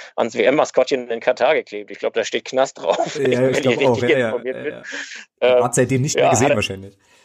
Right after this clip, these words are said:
Speaker 1: <laughs> Genau, wir vermissen ihn, <laughs> falls ihn jemand gesehen hat. Nein, also tatsächlich, äh, wahnsinnige, wahnsinnige Fotos, äh, Singapur und ähnliches.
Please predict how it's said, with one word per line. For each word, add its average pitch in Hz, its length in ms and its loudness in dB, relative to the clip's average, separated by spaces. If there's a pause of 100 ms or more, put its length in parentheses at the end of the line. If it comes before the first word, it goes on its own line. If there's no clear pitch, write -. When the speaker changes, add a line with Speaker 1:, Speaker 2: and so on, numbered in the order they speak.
(220)
Speaker 1:
<laughs> - 800 0
Genau, 151 340 2
wir 131 80 -4
vermissen 139 400 -10
ihn, 120 220 -8 (120)
<laughs> - 160 2
falls 214 240 2
ihn 151 100 -6
jemand - 160 -4
gesehen 139 220 -4
hat. 135 120 -2 (600)
Nein, 147 220 4
also 143 260 0
tatsächlich, 139 520 -2
äh, 120 360 4 (340)
wahnsinnige, 131 720 0 (120)
wahnsinnige 123 420 -4
Fotos, 127 420 0
äh, 113 100 -6
Singapur 120 680 2
und 113 120 -2
ähnliches. 120 440 -2